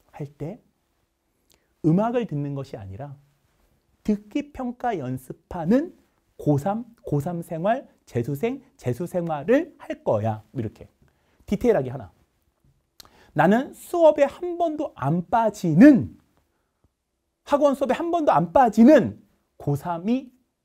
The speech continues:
고삼 생활을 할 거야. 하나만 지키면 된다는 거죠.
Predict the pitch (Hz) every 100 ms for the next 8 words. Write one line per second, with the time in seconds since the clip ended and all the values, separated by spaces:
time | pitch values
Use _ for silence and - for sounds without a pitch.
0 | _ - 160 165 196 196 170 151 262 311
1 | 214 208 117 110 104 _ _ _ _ -
2 | - 440 381 302 214 - - 143 104 98
3 | 95 95 101